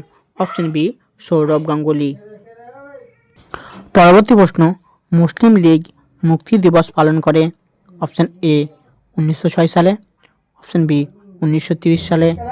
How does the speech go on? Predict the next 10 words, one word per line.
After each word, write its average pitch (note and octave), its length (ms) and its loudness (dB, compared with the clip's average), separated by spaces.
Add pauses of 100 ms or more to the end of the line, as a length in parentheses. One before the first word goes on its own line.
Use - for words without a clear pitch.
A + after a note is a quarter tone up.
(340)
অপশন E3 240 -2
সি, D3+ 300 -4 (380)
উনিশশো G3 380 -2
ঊনচল্লিশ D#3+ 440 -2
সালে, D#3 340 -2 (480)
অপশন D#3+ 280 -4
ডি, D#3 120 -4 (460)
উনিশশো F#3+ 320 -2
চল্লিশ G3 280 -2
সালে। F#3+ 300 0